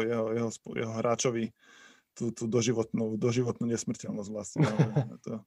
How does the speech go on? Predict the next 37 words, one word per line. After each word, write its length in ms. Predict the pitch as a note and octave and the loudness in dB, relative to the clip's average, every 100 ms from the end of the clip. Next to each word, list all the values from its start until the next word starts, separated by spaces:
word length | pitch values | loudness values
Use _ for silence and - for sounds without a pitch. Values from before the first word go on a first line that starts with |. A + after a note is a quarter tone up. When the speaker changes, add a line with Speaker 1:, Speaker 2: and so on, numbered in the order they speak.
| _ _ B2 | _ _ 2
Speaker 2:
Tak 160 | G#2+ | 2
pekný 160 | - C3+ | 6 10
Speaker 1:
ale 100 | D#3 | 12
zase 160 | E3+ A#2+ | 12 12
je 80 | A#2 | 12
Speaker 2:
príbeh. 80 | C3+ | 10
Speaker 1:
to, 120 | C#3+ C#3 C#3+ | 8 2 -4
je, 140 | D3 | -4
je, 260 | D3+ E3+ E3 D#3+ | -2 -2 -4 -4
to 60 | F3+ | 0
ihrisko 240 | F3 E3+ C#3 | 2 2 0
je 60 | C3+ | 0
také 120 | C3 A#2+ | 0 -2
legendárne, 440 | A#2 B2 A2 G#2+ A2+ | 0 0 0 2 2
ale 80 | |
to 80 | A2+ | 2
som 160 | B2+ C3 | 0 0
nevedel, 320 | A#2+ A#2 A2+ | 0 0 0
že 160 | A2 A2 | 0 -2
by, 240 | G#2+ G#2+ | -4 -6
že 160 | A2 A#2 | -6 -6
by, 480 | A2 A2+ A2 G#2 | -2 -2 -2 -4
že 120 | G2+ G#2 | -8 -8
by 60 | A2 A2 | -6 -8
niekto 160 | G#2+ | -8
tak 160 | G#2 A2 | -10 -10
urobil, 320 | G#2 G#2+ G2+ | -10 -12 -12
no, 80 | G2+ A2+ | -12 -12
tak 80 | - _ _ A#2 | -16 _ _ -18
potom 240 | - A2+ | -8 -4
bol 80 | A2 | -2
populárny 480 | A2+ B2 G#2+ G#2+ G#2+ | -2 0 -2 -2 -4
na 80 | |
sieťach 400 | G2+ A2+ - - | -4 -8 -10 -14
chvíľu. 240 | - A2+ A2+ - _ _ _ - - - - _ | -12 -12 -12 -16 _ _ _ -20 -20 -20 -20 _
Speaker 2:
Tak, 240 | - A#2 A#2 | 4 4 6
e, 400 | A#2+ A#2 A#2 | 8 10 10